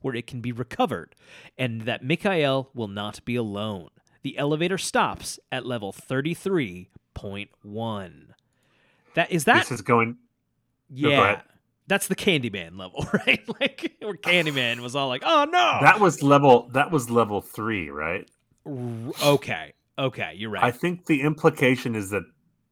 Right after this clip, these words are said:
Speaker 2: this is an extension of that, but this level thirty-three point one is going to stretch over,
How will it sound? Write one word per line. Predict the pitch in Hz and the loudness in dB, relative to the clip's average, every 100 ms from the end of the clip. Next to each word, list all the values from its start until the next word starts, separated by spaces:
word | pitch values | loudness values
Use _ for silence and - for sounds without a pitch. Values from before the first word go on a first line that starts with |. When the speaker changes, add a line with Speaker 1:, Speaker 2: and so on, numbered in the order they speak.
| _ _ _ _ - | _ _ _ _ -6
Speaker 2:
this | 120 117 | -4 -4
is | 107 | -4
an | 107 | -4
extension | 104 - - 120 120 120 | -4 -6 -2 -2 -2 -4
of | 107 | -2
that, | 110 104 104 | 0 0 0
but | 120 120 | -2 0
this | 143 - - | -2 -2 2
level | 123 135 | 4 4
thirty-three | 131 156 147 156 | 4 2 2 0
point | 139 131 110 | 0 -2 0
one | 110 107 | 0 0
is | 95 | -4
going | - 110 104 | -4 -4 -2
to | - | -6
stretch | - - 120 101 - | -12 -2 0 0 -2
over, | 104 95 90 92 87 80 | -4 -4 -4 -2 -2 -2